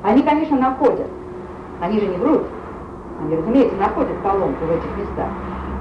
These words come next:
Свидетельствует ли это о том, что эта хромосома отвечает за чтение? Разумеется, не свидетельствует. По ряду причин. Потому что нужно еще доказать, что она отвечает только за чтение. А вот это не удастся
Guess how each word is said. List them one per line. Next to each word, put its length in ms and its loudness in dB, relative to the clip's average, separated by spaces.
Свидетельствует 720 0
ли 60 4
это 160 2
о 120 0
том, 200 -2
что 240 0
эта 160 -2
хромосома 540 -2
отвечает 420 -2
за 120 -2
чтение? 340 -4
Разумеется, 420 -2
не 120 -2
свидетельствует. 560 -8
По 60 -2
ряду 340 4
причин. 300 -8
Потому 360 2
что 320 0
нужно 220 -2
еще 200 -2
доказать, 460 2
что 180 -10
она 160 -6
отвечает 460 -2
только 260 0
за 220 -2
чтение. 440 -4
А 120 2
вот 100 0
это 160 -2
не 80 -2
удастся 440 -8